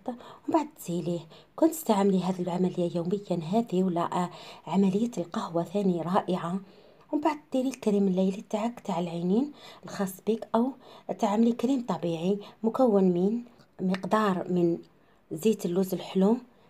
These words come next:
مقدار من زيت جنين القمح، وكبسولتين من، آه، الف-، الفيتامين أو، الفيت-، الفيتامين ها، الفيتامين ها، كبسولتين. تخلطيهم مليح وتحطيهم في علبة صغيرة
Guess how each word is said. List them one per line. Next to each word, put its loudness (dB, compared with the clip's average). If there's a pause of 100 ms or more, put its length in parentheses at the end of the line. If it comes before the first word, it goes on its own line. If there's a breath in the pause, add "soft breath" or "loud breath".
(160 soft breath)
مقدار 0
من 8
زيت 0
جنين 6
القمح، -2 (440 soft breath)
وكبسولتين 0
من، 2 (280 loud breath)
آه، 0
الف-، 2
الفيتامين 2
أو، 2 (380 loud breath)
الفيت-، 2
الفيتامين 2
ها، -2 (180)
الفيتامين 0
ها، -8 (520 soft breath)
كبسولتين. -4 (380 loud breath)
تخلطيهم 0
مليح 0
وتحطيهم -6
في -6
علبة -2
صغيرة -4